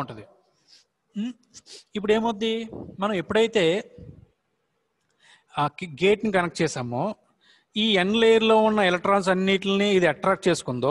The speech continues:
పీ లేయర్లోకి అట్రాక్ట్ చేసుకుందో ఏమవుద్ది, so చాలా ఎక్కువ ఎలక్ట్రాన్స్ P లేయర్ అంతా నిండిపోద్ది అనమాట, పీ లేయర్ అంతా నిండిపోద్ది. అప్పుడు ఏమవుద్ది, ఈ layer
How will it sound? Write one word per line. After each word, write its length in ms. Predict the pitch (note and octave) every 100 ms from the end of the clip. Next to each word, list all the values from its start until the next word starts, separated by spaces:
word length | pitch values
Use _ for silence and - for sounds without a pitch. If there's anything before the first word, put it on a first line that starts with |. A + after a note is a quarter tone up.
| E3
పీ 100 | F3 F3
లేయర్లోకి 320 | F3 E3 D#3 C3+
అట్రాక్ట్ 260 | D#3 D#3
చేసుకుందో 380 | C3+ - A2+ A2+ A#2 -
ఏమవుద్ది, 340 | F#3 G3+ F#3 F#3+ F#3+ - - - -
so 100 | B3+ A#3 A3+ A3+ - _ -
చాలా 320 | E3+ F3+ A3+ A#3 G3+
ఎక్కువ 460 | _ _ - C#4 A#3+
ఎలక్ట్రాన్స్ 420 | G#3+ A3 A#3+ A3 - G#3+ _ _ _ _ _ _ _ _ _ _ -
P 100 | A#3 A3+
లేయర్ 220 | A3 A3
అంతా 340 | A#3 B3+ B3+ B3
నిండిపోద్ది 360 | A3 G3+ E3+ D3+
అనమాట, 220 | B2 G2+ _ _ _ _ _ _ _ _ _ _ _ _ _ _ _ _ _ _ G#3
పీ 100 | G#3+
లేయర్ 180 | G#3+ G#3
అంతా 240 | G#3+ A3 A3+
నిండిపోద్ది. 420 | F#3 D#3 C3+ - _ F#3
అప్పుడు 180 | G3 A3+
ఏమవుద్ది, 340 | B3 A3 A#3+ A#3+ A#3+ _ _ _ _ _ _ D#3+ G3+
ఈ 40 | G3 F#3+
layer 320 | A3+ B3+